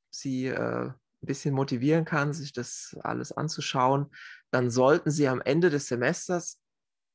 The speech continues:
was das Thema Betriebssysteme angeht, ähm, die Kernfunktionalitäten der Betriebssysteme kennen. Sie sollten die also benennen können. Sie sollten die grundsätzliche Arbeitsweise, ähm,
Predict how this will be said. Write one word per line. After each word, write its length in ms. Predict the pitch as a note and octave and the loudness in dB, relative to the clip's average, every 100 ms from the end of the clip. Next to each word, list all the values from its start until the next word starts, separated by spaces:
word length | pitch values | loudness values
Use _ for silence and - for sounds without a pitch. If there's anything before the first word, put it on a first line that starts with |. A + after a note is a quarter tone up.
| _ _ | _ _
was 260 | - C3 - | -6 -6 -4
das 160 | B2+ | -6
Thema 280 | - C3+ B2 | -2 0 0
Betriebssysteme 800 | - - E3+ E3+ D#3 - D3+ C#3 | -4 0 0 2 -2 2 2 2
angeht, 460 | - C3+ C3+ C3+ C3+ - - _ _ _ - | 2 2 2 0 -2 -20 -20 _ _ _ -6
ähm, 360 | B2 B2 A#2+ A#2 | -2 -2 -4 -8
die 120 | A#2+ | -8
Kernfunktionalitäten 1080 | - C3 E3 F3 F3+ - D3 C#3+ - D3 B2 | 0 2 2 2 2 4 2 2 0 0 2
der 100 | A#2 | 0
Betriebssysteme 760 | A#2 C#3 - A#2+ - A#2+ A2+ | 0 -6 -4 -6 -4 -4 -4
kennen. 480 | - - C3 F3 A#3+ - _ - | -6 -2 2 4 2 -2 _ -12
Sie 100 | - - | -12 -8
sollten 320 | - A#2 A#2+ | -4 -2 0
die 100 | A#2 | 0
also 180 | A#2+ A#2 | 0 -2
benennen 420 | A#2 A#2 C#3+ F3 | -2 0 2 0
können. 360 | F3+ E3 F3 G#3 - - - - | 2 2 2 -4 -12 -20 -20 -4
Sie 140 | C#3 | -2
sollten 340 | B2+ D3 - | 4 4 4
die 120 | C3 A2+ | 2 0
grundsätzliche 840 | - E3+ G3+ E3 D#3+ C3+ C3+ - | 6 6 6 2 2 -2 -2 0
Arbeitsweise, 1120 | B2 F3+ F3+ - D3 D3 D3+ D3 D#3 D3+ C#3+ | 2 2 0 0 0 2 2 0 -2 -2 -4
ähm, 420 | - B2 B2 B2 | -4 -4 -4 -8